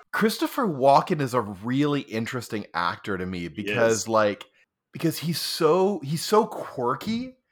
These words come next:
Speaker 1: that, like, for me, it's sometimes a little bit tough to take him really seriously.
Speaker 2: Mm-hmm. Yeah.
Speaker 1: But I feel like he dialed that down a little bit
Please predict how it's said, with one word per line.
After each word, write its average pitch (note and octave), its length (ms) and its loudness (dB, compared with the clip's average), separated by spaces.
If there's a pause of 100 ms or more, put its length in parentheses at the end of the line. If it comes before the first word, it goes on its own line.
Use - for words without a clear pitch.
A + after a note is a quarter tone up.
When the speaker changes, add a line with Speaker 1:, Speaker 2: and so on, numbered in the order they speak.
(460)
Speaker 1:
that, C#3 300 4
like, C3 320 2
for D3+ 300 -2
me, D3+ 340 -2
it's C#3+ 360 -6 (120)
sometimes F3 720 0 (100)
a C3 120 2
little B2 420 -2
bit F3+ 260 -6
tough E3+ 320 -8
to C#3+ 80 -14
take C#3+ 360 -14
him B2 320 -10 (200)
really C3 680 -6
seriously. C#3+ 1040 -6
Speaker 2:
Mm-hmm. - 100 -12 (300)
Yeah. - 220 -16 (160)
Speaker 1:
But D#3+ 160 8
I E3 100 8
feel A#3 380 -2
like D#4 220 4
he F3 220 -8
dialed B2+ 840 4
that A2 420 2
down G#2 720 2 (160)
a G2+ 120 -2
little G2+ 400 -2
bit E2 300 -6